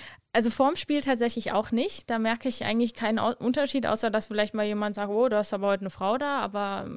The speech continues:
ich habe jetzt keine bösen Vorurteile da vorm Spiel gehört. Ähm, nach dem Spiel ist es schon so, also wenn ich jetzt irgendwie mal ein Spiel hab, was kritischer war oder nicht so gut gelaufen ist, dann wird schon gesagt, „Ja, ist ja auch eine Frau, also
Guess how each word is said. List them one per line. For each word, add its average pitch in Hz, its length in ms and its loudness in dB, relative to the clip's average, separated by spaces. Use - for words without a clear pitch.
ich - 120 -12
habe 202 120 -8
jetzt - 220 -8
keine 202 480 -2
bösen 262 300 4
Vorurteile 254 680 -2
da 240 140 -4
vorm 240 280 -4
Spiel 240 260 -6
gehört. 254 480 -2
Ähm, 220 460 2
nach 214 260 2
dem 269 120 4
Spiel 254 400 -2
ist 247 140 -2
es 220 140 -2
schon 233 280 2
so, 226 340 0
also 208 160 0
wenn 226 140 4
ich 240 100 2
jetzt 226 180 0
irgendwie 226 280 0
mal 208 200 -2
ein 208 80 -2
Spiel 226 380 -6
hab, 214 200 -4
was 196 220 -10
kritischer 247 540 -4
war 233 320 2
oder 214 140 -2
nicht 226 200 -2
so 254 120 -4
gut 233 180 -6
gelaufen 226 440 -4
ist, 233 260 -4
dann 208 240 -4
wird 226 200 -4
schon 220 200 0
gesagt, 214 380 -2
„Ja, 196 240 -6
ist 190 160 -6
ja 202 120 2
auch 196 100 2
eine 190 140 -4
Frau, 214 460 -2
also 190 440 -4